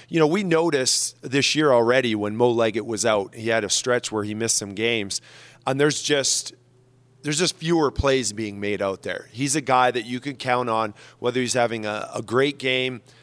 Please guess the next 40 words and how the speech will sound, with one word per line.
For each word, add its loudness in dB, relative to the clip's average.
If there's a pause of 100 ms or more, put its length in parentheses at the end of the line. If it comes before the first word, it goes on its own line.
(180)
uh, -4
mediocre 0
or -2
bad 2
game. -4
He's -4
gonna 0
do 0
something -2 (220)
that -4
you're -2
gonna -4
notice 0
that -2
can -10
turn -6
the -4
tide -2
in, -10
in -8
a -10
football -4
game. -8 (440)
And, -6 (160)
you -6
know, 0
now, 4
unfortunately, -4
as -4
the -6
season's -6
going -6
on 0
into, -6
uh, -2
the -8
postseason, -4 (520)
uh, -8
you -8
know, -4